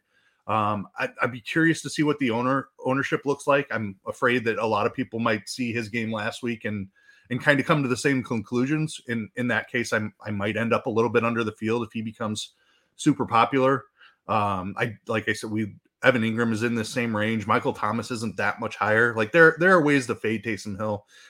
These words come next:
if he does become popular, but he's definitely involved in this offense and, and should very much be a part of the build here. Um, the, the Shaheed stuff is something,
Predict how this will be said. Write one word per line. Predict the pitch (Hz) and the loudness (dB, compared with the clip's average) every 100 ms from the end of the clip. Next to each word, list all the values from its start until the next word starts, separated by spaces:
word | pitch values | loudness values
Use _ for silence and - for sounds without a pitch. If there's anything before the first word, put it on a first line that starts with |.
| - | -10
if | 107 | -4
he | 135 | 4
does | 120 113 | 4 4
become | 110 - 98 | 2 -2 0
popular, | 104 95 98 92 90 | 2 2 0 -4 -4
but | 98 | -6
he's | - 160 120 | -2 -2 0
definitely | - 143 - 131 120 | 4 4 2 -4 -2
involved | 110 113 107 | 2 2 2
in | 104 | -2
this | 101 107 | -2 0
offense | 107 104 101 95 - _ _ - - _ | 0 0 -2 -4 -10 _ _ -20 -20 _
and, | 117 110 120 | -6 -4 -4
and | 110 104 | -6 -4
should | 123 113 98 | -4 -4 4
very | 123 120 | 6 6
much | 113 104 | 4 0
be | 117 | -2
a | 107 | 0
part | 117 110 | 2 0
of | 92 | 0
the | |
build | 95 98 95 | -2 -2 -2
here. | 95 90 92 _ _ _ _ - | -6 -8 -8 _ _ _ _ -2
Um, | 110 104 101 92 85 - | 0 0 -2 -6 -10 -4
the, | 120 139 113 | 0 0 2
the | 143 | 0
Shaheed | - 143 147 160 156 | 2 0 0 -4 -4
stuff | - 123 113 - | 2 4 4 0
is | 113 104 | -6 -2
something, | 139 110 131 120 110 | -2 0 -2 -2 -6